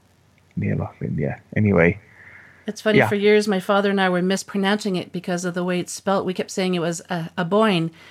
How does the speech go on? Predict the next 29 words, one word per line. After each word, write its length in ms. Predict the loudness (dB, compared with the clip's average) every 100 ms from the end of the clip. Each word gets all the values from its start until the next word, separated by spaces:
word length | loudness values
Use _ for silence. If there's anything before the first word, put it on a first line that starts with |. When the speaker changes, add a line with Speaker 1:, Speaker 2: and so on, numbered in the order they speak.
| -6
Speaker 2:
And 200 | -2 -2
finally, 640 | 2 2 4 4 2 0 -4 -20 _ -8
um, 340 | -4 -4 -4
I 100 | -2
met 220 | -2 -2
someone 300 | -2 0 0
from 220 | 0 -2
Scotland, 480 | 0 2 2 2 0
and 140 | 0 0
they 80 |
said, 340 | -2 -2 -4 -4
"Where?" 400 | -8 -6 -6 -8 _ _ _
And, 260 | -4 -2 -2
and 140 | -2 -2
I 80 | -2
spelt 440 | -2 2 2 2
it, 120 | -2
and 80 | -2
they 60 | -4
said, 240 | -2 -4 -2
"Oh, 220 | 4 6
no, 220 | 6 6
no, 220 | 6 6
no, 240 | 4 4 4
that's 220 | 2 0 -2
Oban." 380 | 2 2 2 0
I 20 |
was 120 | -2
like, 160 | -6 -4